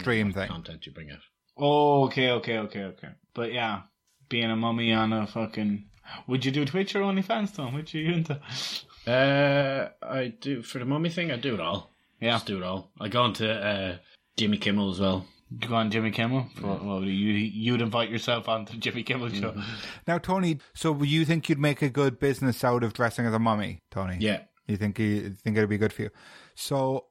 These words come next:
Speaker 1: why don't you
Speaker 2: Hundred percent
Speaker 1: do
Speaker 2: or
Speaker 1: that
Speaker 2: move to
Speaker 1: anyway?
Speaker 2: Egypt and scare people.
Speaker 1: But you could dress as a mummy
Speaker 2: What?
Speaker 1: now, you know, it's not off the table.
Speaker 3: No, but Mike, you often say this,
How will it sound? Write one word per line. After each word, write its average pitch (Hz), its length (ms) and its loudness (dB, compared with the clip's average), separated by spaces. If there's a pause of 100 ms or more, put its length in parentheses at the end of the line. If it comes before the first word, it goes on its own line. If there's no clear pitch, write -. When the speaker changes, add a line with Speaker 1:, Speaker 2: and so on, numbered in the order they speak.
Speaker 1:
why 120 220 0
don't 139 80 2
you 147 60 2
Speaker 2:
Hundred 143 180 2
percent 131 120 0
Speaker 1:
do 127 100 2
Speaker 2:
or 127 40 0
Speaker 1:
that 127 200 0
Speaker 2:
move 123 180 -2
to 127 40 -4
Speaker 1:
anyway? 117 380 2
Speaker 2:
Egypt 87 140 -8
and 92 100 -6
scare 92 240 -4
people. - 280 -10 (1500)
Speaker 1:
But 127 100 2
you 127 120 2
could 160 260 -2
dress 139 240 0
as - 60 -4
a 127 80 2
mummy 113 180 2
Speaker 2:
What? 120 80 2
Speaker 1:
now, 104 240 2
you 92 120 0
know, 107 220 4
it's - 200 -4
not 113 200 2
off 110 180 0
the - 80 -20
table. 107 340 -4 (640)
Speaker 3:
No, 170 400 2
but 180 220 0
Mike, 202 360 0
you 247 260 2
often 240 360 0
say 220 320 0
this, 156 320 0